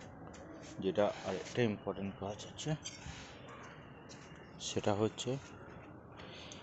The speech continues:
এই সময়, আহ, যেটা, আহ, যেটা হচ্ছে আমাদের এই জানুয়ারি মাসে, আহ, প্রায় মিডল হয়ে গেছে। এখন এই ড্রাগন গাছে ডরমেন্সি পিরিয়ড পে-, আহ, কাটিয়ে এরপর নর্মাল পিরিয়ডে আসবে, তার আগে আমরা এই সারটা দিয়ে দিলাম,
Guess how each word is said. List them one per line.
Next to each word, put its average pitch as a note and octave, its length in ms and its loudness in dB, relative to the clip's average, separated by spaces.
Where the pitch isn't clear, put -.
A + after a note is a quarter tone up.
এই A#2 180 10
সময়, C3+ 480 10
আহ, B2+ 200 8
যেটা, A2 240 8
আহ, F#2+ 880 4
যেটা G#2 260 2
হচ্ছে G2 420 8
আমাদের G#2 340 8
এই F#2+ 260 6
জানুয়ারি G2 400 8
মাসে, G2+ 400 6
আহ, G2+ 120 4
প্রায় F2+ 140 6
মিডল F#2 360 4
হয়ে F#2+ 200 10
গেছে। F2+ 300 6
এখন B2+ 340 8
এই B2+ 100 8
ড্রাগন G#2 440 8
গাছে A#2 220 8
ডরমেন্সি G#2 500 6
পিরিয়ড G#2 300 8
পে-, F#2+ 160 8
আহ, F2+ 260 6
কাটিয়ে G2+ 380 8
এরপর F#2 240 4
নর্মাল F#2 340 6
পিরিয়ডে F2+ 320 6
আসবে, E2 360 4
তার F#2 160 12
আগে A2+ 180 8
আমরা A2+ 180 6
এই G#2 120 8
সারটা F#2+ 460 4
দিয়ে F2+ 200 4
দিলাম, B2 300 2